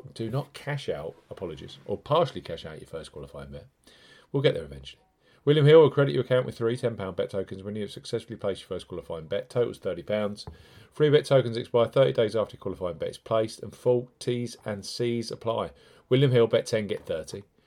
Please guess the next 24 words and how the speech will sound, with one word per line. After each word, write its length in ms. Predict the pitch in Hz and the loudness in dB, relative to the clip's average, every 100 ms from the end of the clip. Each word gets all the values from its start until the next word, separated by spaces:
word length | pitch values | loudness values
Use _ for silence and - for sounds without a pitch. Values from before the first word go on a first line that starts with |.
| _ _ _ | _ _ _
Coral, 280 | - 156 165 | 6 6 8
bet 240 | 151 - - | 4 0 2
five, 300 | 120 113 - | 4 4 0
get 160 | - | -6
twenty. 540 | - 185 180 151 92 85 - _ _ _ - _ | 2 6 6 2 -4 -6 -12 _ _ _ -20 _
And 180 | 117 110 | -4 6
Betfred, 560 | 139 - - 123 - - _ | 6 6 2 2 2 -6 _
boosted 480 | - 165 139 - 73 _ _ _ _ _ | 0 0 0 -10 -14 _ _ _ _ _
via 280 | 95 101 117 - - | -2 -2 -4 -12 -16
new 140 | 82 | -16
customer 440 | - 76 - 73 69 | -14 -18 -16 -16 -16
offer. 280 | - - 135 _ | -14 -14 -14 _
Welcome 320 | 196 196 98 | 2 2 0
forty 560 | 90 - 151 147 135 151 | -12 -4 0 0 -2 -6
is 220 | 143 104 | -8 -12
the 60 | - | -12
promo 320 | - 87 85 | -10 -10 -8
code 220 | 85 76 | -10 -12
you 160 | 76 73 | -12 -14
will 120 | 76 | -10
need. 360 | 98 135 135 - _ | -4 -2 -2 -6 _
Bet 260 | - 117 - _ _ - | -2 -2 -2 _ _ -2
ten 320 | - 175 160 | 4 4 2
pounds, 560 | 147 143 139 135 - | -2 0 0 -2 -6